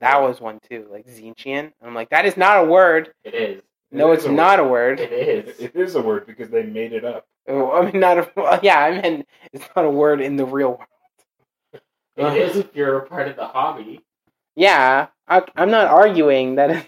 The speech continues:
Speaker 1: <laughs> I said the real world. That does remind me of, uh,
Speaker 3: I mean, the, the people in the hobby are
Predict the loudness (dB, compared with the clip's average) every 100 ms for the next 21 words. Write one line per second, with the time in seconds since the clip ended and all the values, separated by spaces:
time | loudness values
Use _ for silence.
0 | _ -4 -2 2 2 2 2 4 6 6
1 | 4 2 0 _ _ _ _ _ _ 0
2 | 2 2 2 2 0 -2 -4 2 6 6
3 | 6 2 -6 -14 -12 -14 -18 _ _ _
4 | _ -20 -20 -20 -16 -16 -16 -20 _ _
5 | _ -18 -6 -6 -6 -16